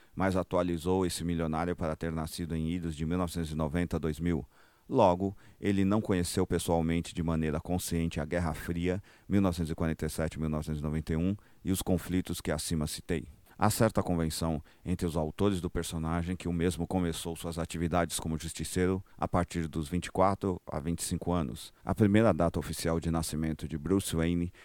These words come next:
é sete de abril de mil novecentos e quinze, e ele começa como Batman em mil novecentos e trinta e nove. No filme de Reeves,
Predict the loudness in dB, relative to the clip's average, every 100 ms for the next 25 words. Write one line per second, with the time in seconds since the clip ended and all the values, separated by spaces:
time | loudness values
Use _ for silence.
0 | -10 -4 -2 2 2 4 2 4 2 2
1 | 2 2 0 -2 -4 -4 -2 -2 -2 -6
2 | -16 -20 _ _ 0 2 2 2 2 2
3 | 0 -2 -4 -2 0 0 0 0 -2 -2
4 | 0 2 6 6 4 2 0 0 -2 -2
5 | -2 0 0 0 -2 -6 -16 -20 -20 -20
6 | -20 -12 2 4 6 4 4 4 2 4
7 | 2 0 -4 -8